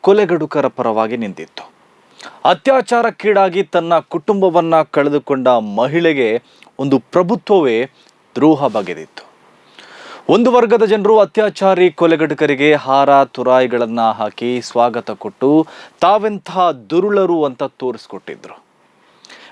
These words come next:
ಬಿಲ್ಕಿಸ್ ಬಾನು ಎಂಬ ಗರ್ಭಿಣಿ ಮಹಿಳೆಯ ಮೇಲೆ ಅತ್ಯಾಚಾರ ಎಸಗಿ ಆಕೆಯ ಕುಟುಂಬಸ್ಥರನ್ನ ಕೊಚ್ಚಿ ಕೊಲೆ ಮಾಡಿದ್ದ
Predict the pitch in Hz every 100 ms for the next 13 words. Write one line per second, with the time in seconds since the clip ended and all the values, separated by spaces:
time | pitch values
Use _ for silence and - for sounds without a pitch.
0 | - 98 247 247 269 277 240 143 120 196
1 | 202 202 190 175 170 151 104 165 151 180
2 | 175 156 139 135 156 156 135 131 127 147
3 | 180 - - - 151 208 - 254 240 -
4 | 214 185 175 151 147 151 196 165 - 160
5 | - 196 233 208 190 - 160 156 139 131
6 | - _ _ 269 202 - - 196 - 190
7 | 214 214 185 180 156